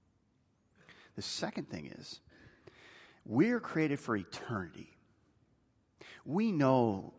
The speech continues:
that death can't be the end. We just, there's something about the human spirit that says that can't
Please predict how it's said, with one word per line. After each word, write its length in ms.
that 280
death 320
can't 440
be 180
the 200
end. 240
We 100
just, 220
there's 120
something 540
about 320
the 60
human 320
spirit 340
that 60
says 160
that 180
can't 380